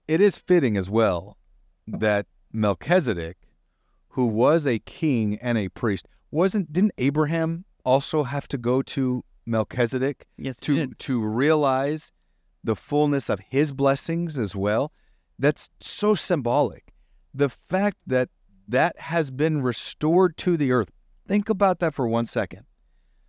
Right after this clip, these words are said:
Speaker 1: What Abraham went to receive from, the, the blessings Abraham was looking for. Most t-, today, the children of the, the,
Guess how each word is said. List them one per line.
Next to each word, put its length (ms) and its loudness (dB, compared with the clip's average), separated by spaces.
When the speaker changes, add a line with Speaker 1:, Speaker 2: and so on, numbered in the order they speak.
Speaker 1:
What 260 2
Abraham 680 2
went 220 0
to 120 -4
receive 400 -2
from, 380 -14
the, 240 0
the 140 -4
blessings 580 0
Abraham 800 -2
was 220 -2
looking 360 0
for. 360 -4
Most 600 -2
t-, 120 -14
today, 440 2
the 120 -2
children 380 -2
of 120 -2
the, 240 -2
the, 260 -8